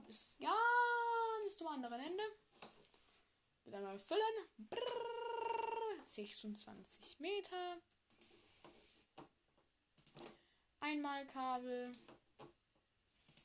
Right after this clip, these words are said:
Zweimal Kabel. Einmal Kabel. Zweimal Kabel.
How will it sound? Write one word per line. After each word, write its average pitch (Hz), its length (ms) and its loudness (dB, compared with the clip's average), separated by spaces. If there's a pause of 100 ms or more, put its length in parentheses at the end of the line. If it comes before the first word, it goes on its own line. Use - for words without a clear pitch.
(300)
Zweimal 381 680 2
Kabel. 311 760 -4 (1500)
Einmal 233 540 -6
Kabel. 202 760 -8 (2250)
Zweimal 240 540 -2
Kabel. 226 760 -6